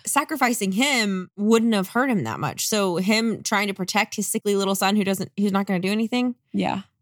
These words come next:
Speaker 2: Was
Speaker 1: And
Speaker 2: not
Speaker 1: not
Speaker 2: the
Speaker 1: protecting
Speaker 2: move.
Speaker 1: Joe Junior is, that doesn't line up with the whole, "Oh, he was just protecting their potential." He had no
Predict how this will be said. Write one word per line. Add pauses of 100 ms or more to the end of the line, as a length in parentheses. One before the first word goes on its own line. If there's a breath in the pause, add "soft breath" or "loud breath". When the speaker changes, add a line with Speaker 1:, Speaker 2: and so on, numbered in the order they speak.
Speaker 2:
Was
Speaker 1:
And
Speaker 2:
not
Speaker 1:
not
Speaker 2:
the
Speaker 1:
protecting
Speaker 2:
move.
Speaker 1:
Joe
Junior
is, (160)
that (160)
doesn't
line
up
with
the
whole, (260)
"Oh,
he
was
just
protecting
their
potential." (140)
He
had (640)
no